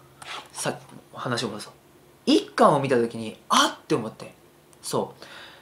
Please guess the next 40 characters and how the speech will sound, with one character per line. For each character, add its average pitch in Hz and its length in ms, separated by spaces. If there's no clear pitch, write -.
ブ 190 140
ル - 20
ー 311 200
レ 240 100
イ 160 40
や 131 100
デ 131 120
ィ 170 80
ー 165 40
ブ 160 100
イ 165 60
デ 156 80
ィ 117 80
ー、 110 40
レ 202 100
ン 240 60
タ 220 100
ル 156 80
も 127 60
そ 151 120
う - 20
だ 120 80
け 120 80
ど、 110 240
エ 254 120
ン 285 120
デ 294 80
ィ 277 40
ン 277 40
グ 262 80
が 254 80
入 269 140
っ - 20
て 208 100
な 175 60
い 156 40
ん 131 40
で 117 40
す - 80
よ。 - 80